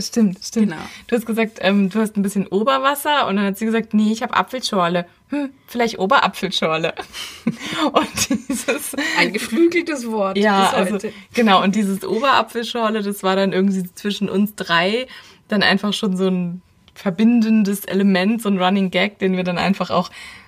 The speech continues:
Speaker 1: ja, ganz oft gebracht haben, ne? He-, heute nicht mehr so. Das
Speaker 2: Ja,
Speaker 1: ist schon länger
Speaker 2: stimmt,
Speaker 1: her
Speaker 2: ist in
Speaker 1: jetzt.
Speaker 2: Vergessenheit geraten.
Speaker 1: Aber so die ersten ein, zwei Jahre war das halt dann wirklich schon, und das entstand direkt so beim ersten Treffen und das war irgendwie so ein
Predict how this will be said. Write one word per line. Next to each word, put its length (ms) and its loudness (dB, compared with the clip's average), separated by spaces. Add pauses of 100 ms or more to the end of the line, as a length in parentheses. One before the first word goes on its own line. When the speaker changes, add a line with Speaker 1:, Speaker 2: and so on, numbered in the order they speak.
(160)
Speaker 1:
ja, 280 2 (160)
ganz 320 2
oft 260 0 (220)
gebracht 520 -2
haben, 300 2
ne? 180 0 (100)
He-, 160 -6
heute 240 0
nicht 160 2
mehr 160 -4
so. 400 -8 (280)
Das 100 -2
Speaker 2:
Ja, 160 0
Speaker 1:
ist 100 0
schon 100 4
länger 220 0
Speaker 2:
stimmt, 100 2
Speaker 1:
her 100 2
Speaker 2:
ist 60 0
in 60 0
Speaker 1:
jetzt. 80 -2
Speaker 2:
Vergessenheit 560 -6
geraten. 140 -4
Speaker 1:
Aber 120 4
so 120 2
die 100 0
ersten 240 0
ein, 160 0
zwei 160 0
Jahre 400 2
war 100 0
das 160 -6
halt 180 -2
dann 160 -4
wirklich 300 -6
schon, 220 -2
und 100 0
das 100 2
entstand 440 0
direkt 300 -4
so 100 -6
beim 160 -4
ersten 340 -2
Treffen 380 2
und 120 2
das 140 -6
war 140 0
irgendwie 240 -2
so 100 -4
ein 180 -4